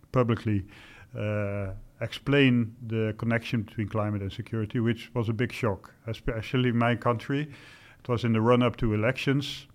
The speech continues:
and climate change was kind of a, a left-wing topic, Green Party topic. Uh, and I came from defense, and defense is more seen as a right party topic. So it was a big shock that somebody from defense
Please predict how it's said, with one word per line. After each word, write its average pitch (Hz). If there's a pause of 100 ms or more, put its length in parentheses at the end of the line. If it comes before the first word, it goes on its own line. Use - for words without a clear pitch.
(500)
and 117
climate 139
change 131
was 117
kind 131
of 117
a, 110
a 110
left-wing 117
topic, 98 (100)
Green 117
Party 110
topic. 98 (680)
Uh, 107 (100)
and 123
I 147
came 139
from 117
defense, 143
and 127
defense 135
is 117
more 147
seen 135
as 120
a 117
right 107
party 101
topic. - (540)
So 117
it 120
was 135
a 131
big 143
shock 143
that 117 (240)
somebody 131
from 139
defense 160